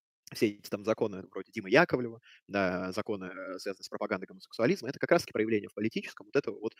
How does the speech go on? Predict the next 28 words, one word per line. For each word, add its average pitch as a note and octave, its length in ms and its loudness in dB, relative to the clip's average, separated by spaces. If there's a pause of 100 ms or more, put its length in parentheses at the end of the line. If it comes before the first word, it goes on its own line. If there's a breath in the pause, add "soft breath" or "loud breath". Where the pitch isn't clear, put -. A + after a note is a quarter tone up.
правового A2 360 0
морализма. G2 440 0 (320 loud breath)
И F#2 120 2
это G#2 180 6
как - 120 -2
раз, - 220 -2
ну, C3+ 120 -8 (180)
опять-таки, F#2+ 320 -6
тема, B3 200 10
да, C3 100 8
получается, C3+ 400 2
на G#2 80 0
стыке - 200 -6
философии - 340 0
права, G#3+ 220 6
с - 100 -2
одной F3+ 140 -8
стороны, A#2 300 -4
и F3+ 320 -2
политической - 440 -2
философии. - 320 -8 (380 loud breath)
А A2 180 6
какой - 180 10
ещё - 100 0
подход - 260 0
есть? - 180 -2
Есть E3 140 12
подход, G3 260 4